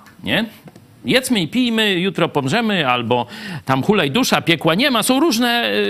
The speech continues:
różne synonimy tej, tego pojmowania wolności. Szanuję ten wybór. Będzie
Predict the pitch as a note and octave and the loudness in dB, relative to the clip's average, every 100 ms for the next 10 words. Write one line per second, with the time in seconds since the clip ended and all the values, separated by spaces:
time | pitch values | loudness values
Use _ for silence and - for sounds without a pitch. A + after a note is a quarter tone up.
0 | G3+ F#3+ G#3+ D4+ A#3+ A#3 B3 A#3+ A#3+ D#3+ | -2 0 2 2 2 0 0 2 2 2
1 | B2+ C#3 C#3+ E3 D3+ D3 D3+ F#3+ F#3 F#3 | 2 -2 0 0 0 0 0 2 2 0
2 | F3 D3+ D3 D#3 C#3+ C3 G#2+ D#2+ - - | 0 0 0 0 0 0 -2 -4 -8 -12
3 | - - - - - E2+ E2 A#2+ D#3 G3+ | -16 -20 -20 -14 -8 -4 -2 0 -2 -2
4 | G#3+ C3 E2 - - _ _ _ _ _ | -2 -2 -4 -12 -18 _ _ _ _ _
5 | _ _ _ _ _ _ _ _ _ _ | _ _ _ _ _ _ _ _ _ _
6 | G2+ G#2 A#2 D3 | -2 0 0 0